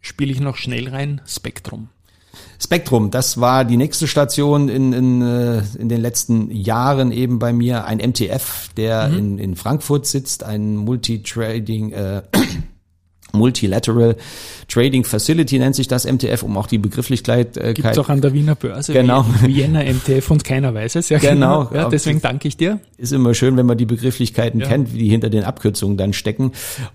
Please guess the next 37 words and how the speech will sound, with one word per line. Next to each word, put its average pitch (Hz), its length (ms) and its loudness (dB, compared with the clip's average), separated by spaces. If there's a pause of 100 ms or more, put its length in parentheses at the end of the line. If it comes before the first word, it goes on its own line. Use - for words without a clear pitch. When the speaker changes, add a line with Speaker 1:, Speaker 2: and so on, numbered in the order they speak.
Speaker 2:
Und, 113 520 2
äh, 107 360 0 (220)
ja, 104 220 0
da 113 200 0
hab 117 220 -2
ich, - 340 -6
äh, 107 220 -4
ein, 107 320 -2
ein 104 380 -4 (340)
gutes 131 260 -2
halbes 113 340 0
Jahr 113 480 0 (140)
dafür 107 400 -4
gesorgt, 104 520 -4
eben 95 600 -6
diesen 101 260 -8
M 104 180 -6
T 98 140 -6
F, - 260 -8
diesen 95 400 -4
Handelsplatz, 110 1040 -2
äh, 95 280 -4 (360)
Art 85 300 -10
Börse 104 400 0 (360)
bekannter 104 380 -4
zu - 100 -6
machen 101 280 -4
und 80 100 -8
auch 87 140 -8
versucht, 95 460 -8
den 92 300 -2
anzubinden 95 720 -4
an 92 160 -8
verschiedene 90 720 -8
Orderflow-Provider, 92 840 -6
also 85 180 -10
Broker. 85 520 -8